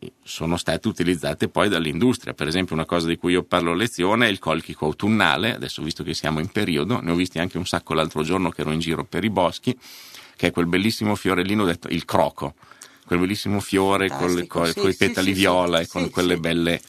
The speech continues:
Speaker 2: Foglie,
Speaker 1: antere,
Speaker 2: sì,
Speaker 1: le antere
Speaker 2: sì,
Speaker 1: piene
Speaker 2: sì,
Speaker 1: di
Speaker 2: sì.
Speaker 1: polline arancioni,
Speaker 2: Arancione che
Speaker 1: gialle, rosse,
Speaker 2: da,
Speaker 1: molto
Speaker 2: da
Speaker 1: spettacolari, no? Il colchico autunnale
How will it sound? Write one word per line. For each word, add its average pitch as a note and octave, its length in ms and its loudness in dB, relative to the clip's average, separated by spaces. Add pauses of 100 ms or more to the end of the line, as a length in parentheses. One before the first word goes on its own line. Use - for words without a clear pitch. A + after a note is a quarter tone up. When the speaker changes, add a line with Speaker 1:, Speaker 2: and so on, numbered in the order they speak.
(640)
Speaker 2:
Foglie, E2 360 2
Speaker 1:
antere, F#2 840 2
Speaker 2:
sì, F2 60 0
Speaker 1:
le F2+ 80 -2
antere F#2 380 0
Speaker 2:
sì, - 40 -8
Speaker 1:
piene F#2 280 0
Speaker 2:
sì, F2+ 40 2
Speaker 1:
di E2+ 100 0
Speaker 2:
sì. F3 80 -8
Speaker 1:
polline F2+ 360 2
arancioni, F2 480 0
Speaker 2:
Arancione E2+ 240 0
che D#2+ 60 -2
Speaker 1:
gialle, E2 400 0
rosse, E2+ 220 -4
Speaker 2:
da, E2 60 -2
Speaker 1:
molto F2 260 0
Speaker 2:
da - 100 -2
Speaker 1:
spettacolari, D#2+ 680 -2
no? F#2+ 120 2
Il E2+ 80 0
colchico F#2 420 0
autunnale A2+ 720 2